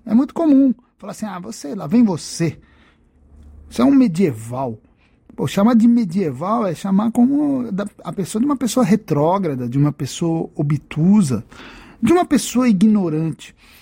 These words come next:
Ou então de uma pessoa, assim, supersticiosa, que tudo leva pra fé, mas não usa da inteligência. Isso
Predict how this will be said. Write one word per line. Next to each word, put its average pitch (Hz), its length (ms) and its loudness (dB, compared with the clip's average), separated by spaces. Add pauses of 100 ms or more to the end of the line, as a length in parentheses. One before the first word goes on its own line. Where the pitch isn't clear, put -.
(160)
Ou - 120 -8
então 339 240 0
de 277 80 4
uma 269 120 4
pessoa, 254 360 -2
assim, 240 180 2
supersticiosa, 160 1800 -2 (340)
que - 120 -16
tudo 277 520 2
leva 175 520 0
pra 165 260 -8
fé, 269 460 -2
mas 196 360 0
não 202 380 4
usa 196 300 -2
da 170 120 -10
inteligência. 147 640 -8 (520)
Isso 240 360 2